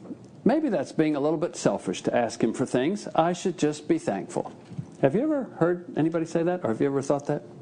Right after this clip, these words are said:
Should we ask? Wouldn't it be more spiritual to not ask? Well, when the disciples said, "Teach us to pray," Jesus says, "Well, pray in this way," and he prayed the Lord's Prayer. Have you ever counted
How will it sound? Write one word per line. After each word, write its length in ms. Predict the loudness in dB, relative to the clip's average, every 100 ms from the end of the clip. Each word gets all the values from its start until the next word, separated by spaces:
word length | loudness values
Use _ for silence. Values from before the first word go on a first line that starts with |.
| -16 -16 -14 -14 -10
Should 480 | -4 4 4 4 0
we 260 | 2 2 0
ask? 600 | 0 2 0 -2 -6 -2
Wouldn't 300 | 2 2 2
it 100 | 0
be 140 | 0
more 180 | 2 0
spiritual 800 | 0 0 2 2 2 0 0 -4 -12 -18 -20 -2
to 140 | 4 4
not 260 | 4 2
ask? 560 | 2 0 -4 -8 -10 -12 -14 -16 -18 -20 -12 4
Well, 400 | 4 6 0 -2 -18 -2
when 240 | 0 2 2
the 300 | 2 0 -2 -10 -2
disciples 580 | 0 2 2 2 0 0
said, 220 | 2 0
"Teach 260 | 2 0 2
us 100 | -2
to 100 | -2
pray," 320 | 2 2 2
Jesus 260 | 2 0 2
says, 220 | -2 0
"Well, 100 | 0
pray 480 | 0 2 2 2 0
in 160 | 0 2
this 240 | 0 2
way," 240 | 2 2
and 100 | 2
he 60 | 0
prayed 440 | 2 2 2 -2 -6 -14 -14 -16 -4
the 120 | 2 4
Lord's 300 | 4 0 2
Prayer. 380 | 2 2 0 -6 -16 -18 -18 -2
Have 160 | 2 4
you 100 | 4
ever 160 | 0
counted 540 | -2 2 2 2 -2